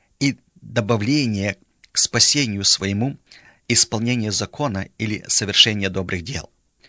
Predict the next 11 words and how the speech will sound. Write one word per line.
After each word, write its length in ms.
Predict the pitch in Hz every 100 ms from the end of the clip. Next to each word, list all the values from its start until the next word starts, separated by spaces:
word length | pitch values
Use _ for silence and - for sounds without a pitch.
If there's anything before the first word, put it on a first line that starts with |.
| _ _ _ _
Мы 200 | - 139
теперь 340 | 151 143 143 139
не 120 | 135
будем 400 | 113 139 139 131 - -
расширять 600 | 127 120 131 131 139 -
эту 220 | - 101
мысль, 380 | 90 90 - 107 _ _ _ -
потому 320 | - 113 131
что 200 | - 127
апостол 520 | 113 - 123 - 113
Павел 420 | - 127 127 120